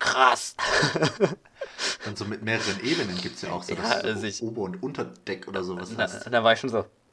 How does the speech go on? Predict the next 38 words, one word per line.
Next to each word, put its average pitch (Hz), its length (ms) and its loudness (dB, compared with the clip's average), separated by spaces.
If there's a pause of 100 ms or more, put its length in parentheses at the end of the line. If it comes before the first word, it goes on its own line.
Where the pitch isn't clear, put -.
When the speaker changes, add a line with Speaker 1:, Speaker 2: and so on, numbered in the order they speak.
(160)
Speaker 1:
„Boah, 107 180 0
ist - 160 -6
schon 110 160 0
auch 131 100 8
ein 135 60 6
bisschen 147 380 -2
cool.“ - 240 -2 (240)
Also 104 260 0
ich 95 140 0
bin 107 120 4
jetzt 101 300 0
so 107 80 2
kein 113 260 6
Freund 120 280 8
vom 110 140 0
Fliegen, 151 400 0
so 117 80 2
ich 101 180 4
muss 131 160 4
da 147 80 6
jetzt 139 120 6
halt 120 120 2
drüber 123 180 6
fliegen, 123 320 0
weil 104 100 4
es - 180 -14
nicht - 120 -4
anders 98 240 0
geht, 110 180 6
aber 110 160 6
so 104 120 2
das 104 160 -8
Engineering 131 500 2
Speaker 2:
Ja. 127 80 8
Speaker 1:
dahinter 131 220 2
ist 120 80 2
schon 131 180 2
so 180 220 -2